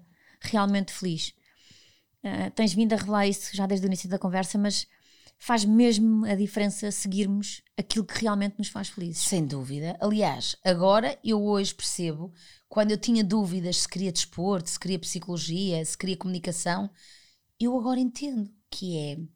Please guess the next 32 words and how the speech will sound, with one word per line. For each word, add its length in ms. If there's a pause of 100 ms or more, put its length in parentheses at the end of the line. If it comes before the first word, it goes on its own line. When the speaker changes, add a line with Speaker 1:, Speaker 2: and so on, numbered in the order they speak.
(1200)
Speaker 2:
eu 160
s-, 220
o 120
que 140
é 40
que 120
me 80
nutre, 460 (640)
não 160
é? 640 (380)
Há 80
muitas 240
coisas 220
que 100
me 100
inspiram, 460
mas 260
o 120
que 200
é 40
que, 160 (200)
que 80
nutre 480
a 40
minha 240
alma? 500 (400)
É 80
o 60
desporto, 880 (380)
é 80
a 60
alimentação, 880